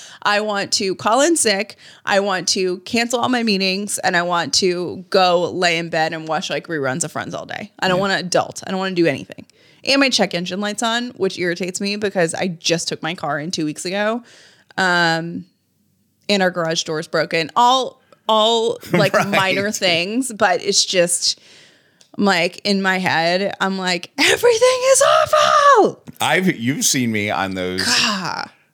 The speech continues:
Speaker 2: on those days where,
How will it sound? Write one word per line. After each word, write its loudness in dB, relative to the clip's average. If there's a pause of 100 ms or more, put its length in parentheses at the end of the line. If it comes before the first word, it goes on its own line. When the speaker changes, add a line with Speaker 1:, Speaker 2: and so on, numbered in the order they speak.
(140)
Speaker 2:
on 0
those 0
days 0
where, 0